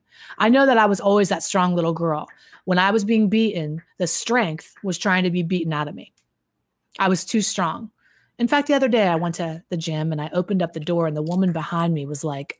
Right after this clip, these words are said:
<laughs> "Too strong." Triggering people with my strength. I'm okay with that.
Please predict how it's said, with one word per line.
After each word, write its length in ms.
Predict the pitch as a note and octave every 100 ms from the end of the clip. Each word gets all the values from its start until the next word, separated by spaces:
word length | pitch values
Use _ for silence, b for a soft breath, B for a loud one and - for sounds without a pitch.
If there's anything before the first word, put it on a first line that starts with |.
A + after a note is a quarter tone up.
| -
<laughs> 1200 | G#3+ - - _ _ _ _ _ _ _ - _
"Too 200 | - A#3
strong." 720 | - - - B2 F3 - F#3+ - _ - B _ _ _ b b b b b b b - _ _ -
Triggering 420 | D#4+ E4 D4+ A#3
people 320 | A3 F#3 F3+
with 140 | F3 G3+
my 120 | F3
strength. 460 | - B3 E3+ C3+ -
I'm 120 | C4+
okay 220 | D4 C4+ A3+
with 140 | F3
that. 100 | -